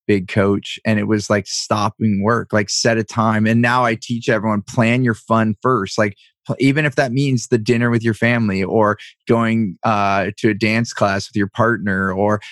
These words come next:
doing something fun, because if you don't have a reason to leave work, you know, people like you and me, we get really passionate about what we do, and many others do as well. And so you're, you're, it's easy to say, "Oh, I'll just put the hours in."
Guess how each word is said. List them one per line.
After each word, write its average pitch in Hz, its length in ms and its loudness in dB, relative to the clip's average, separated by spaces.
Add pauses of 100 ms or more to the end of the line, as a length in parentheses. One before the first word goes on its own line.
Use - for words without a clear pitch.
(120)
doing 139 240 2
something 117 300 0
fun, 170 260 0
because 120 320 0
if 117 140 -4
you 156 60 0
don't 175 140 2
have 131 120 0
a 117 40 2
reason 117 440 0
to 101 80 2
leave 98 240 0
work, 104 460 0 (100)
you 120 100 2
know, 104 80 2
people 139 300 0
like 113 200 2
you 120 120 2
and 113 80 2
me, 123 160 2
we 113 80 4
get 117 180 0
really 120 240 4
passionate 113 600 0
about 98 200 0
what 104 160 -2
we 101 100 0
do, 131 560 0 (220)
and 113 140 2
many 123 240 2
others 120 340 2
do 107 160 4
as 104 140 -2
well. 156 320 2 (200)
And 127 160 2
so 131 100 0
you're, 131 320 2
you're, 127 180 2
it's - 220 -4
easy 143 340 0
to 123 80 4
say, 123 140 0
"Oh, 117 120 4
I'll 151 120 4
just 120 180 -10
put 139 100 2
the 123 80 -4
hours 113 460 2
in." 98 240 -6